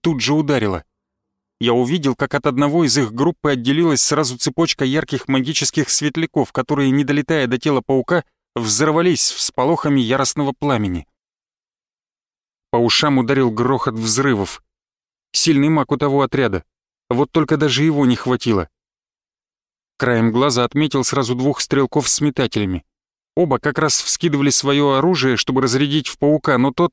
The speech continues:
не дал им это сделать. Я успел различить, как паук стремительно бросился вперёд,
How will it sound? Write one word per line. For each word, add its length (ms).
не 240
дал 200
им 140
это 140
сделать. 460
Я 100
успел 380
различить, 500
как 220
паук 300
стремительно 640
бросился 500
вперёд, 420